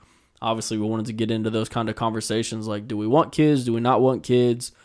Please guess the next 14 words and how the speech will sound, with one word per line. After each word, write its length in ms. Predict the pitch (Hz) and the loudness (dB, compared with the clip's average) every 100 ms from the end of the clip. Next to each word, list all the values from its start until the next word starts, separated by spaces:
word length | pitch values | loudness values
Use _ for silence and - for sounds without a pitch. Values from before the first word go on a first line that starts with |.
| _ _ _ | _ _ _
How 180 | - 127 | 0 2
many 200 | 127 120 | 2 0
kids? 440 | - 123 120 120 | 2 4 4 2
When 140 | 120 123 | 0 4
do 80 | 123 | 6
we 100 | 120 | 6
wanna 240 | 117 117 | 4 2
have 260 | 117 113 113 | 4 4 2
'em? 220 | 113 113 | 0 0
So 240 | - 113 | 2 2
on 100 | 110 | 2
and 80 | 107 | 0
so 200 | - 113 | -2 -2
forth. 420 | - 107 107 107 | -2 -2 -2 -4